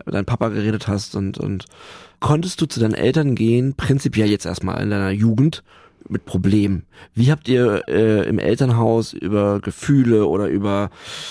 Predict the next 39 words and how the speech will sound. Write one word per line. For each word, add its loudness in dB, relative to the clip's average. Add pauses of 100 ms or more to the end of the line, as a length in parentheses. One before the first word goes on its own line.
(420)
ja, 0
wie 0
war 0
euer 2
Umgang 2
miteinander? -2
Also, 2 (120)
ich -2
frage -2
jetzt -8
ganz 0
plakativ, -4
war 0
der -2
von -4
Liebe -2
geprägt -4 (360)
oder 2
hast -4
du 4
auch -2
hier -6
und -6
da 0
mal 0 (340)
was -8
ab-, -4
was -6
mitbekommen, 0
wo 0
du 0
sagst, 0
"Oh, -2
das -4
war -2
jetzt -4
nicht -4
so -6
schön"? -10